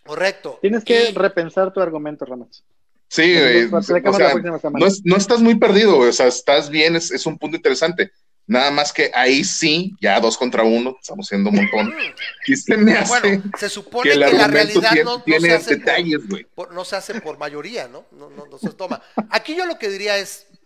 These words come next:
Speaker 1: y yo
Speaker 3: Y
Speaker 1: estoy
Speaker 3: sí.
Speaker 1: dispuesto a aceptarlo, así ahí te va. No tengo que salirme con la mía.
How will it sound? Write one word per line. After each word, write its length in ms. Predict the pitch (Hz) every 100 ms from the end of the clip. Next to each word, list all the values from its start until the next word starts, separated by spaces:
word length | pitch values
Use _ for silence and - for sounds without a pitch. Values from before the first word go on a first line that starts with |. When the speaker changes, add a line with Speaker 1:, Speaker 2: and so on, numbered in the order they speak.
| _
Speaker 1:
y 80 | 190
yo 120 | 233
Speaker 3:
Y 40 | -
Speaker 1:
estoy 160 | -
Speaker 3:
sí. 40 | -
Speaker 1:
dispuesto 340 | - 233 220
a 40 |
aceptarlo, 540 | 202 185 190 190 233 330
así 220 | 135 -
ahí 60 | 143
te 120 | 139
va. 140 | 117 - _ _ - _ _ _
No 220 | 165 196
tengo 320 | 220 196 214
que 80 | 214
salirme 420 | 165 151 143 143 143
con 180 | 131
la 80 | 131
mía. 320 | 135 165 127